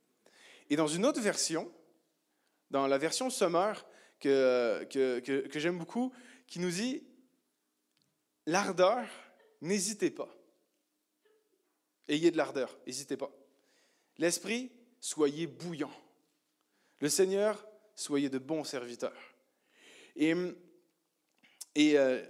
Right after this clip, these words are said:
dans mes recherches, je continue mon commentaire qui dit, le mot grec traduit par ferveur ici contient une notion de température, ok ? Il signifie bouillir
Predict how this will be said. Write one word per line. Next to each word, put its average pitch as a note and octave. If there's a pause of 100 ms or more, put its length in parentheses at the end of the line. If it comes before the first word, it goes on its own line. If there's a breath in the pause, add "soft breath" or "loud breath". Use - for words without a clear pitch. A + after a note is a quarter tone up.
(160)
dans C#3+
mes C3+
recherches, G#3+
je -
continue D#3
mon E3
commentaire F#3+
qui -
dit, A3 (440 loud breath)
le E3
mot A3
grec G3+ (140)
traduit F3
par D3
ferveur E3+
ici G#3 (320 loud breath)
contient F#3+
une G3+
notion F#3
de E3+
température, D#3
ok ? G3+ (320 loud breath)
Il E3+
signifie A#3
bouillir F3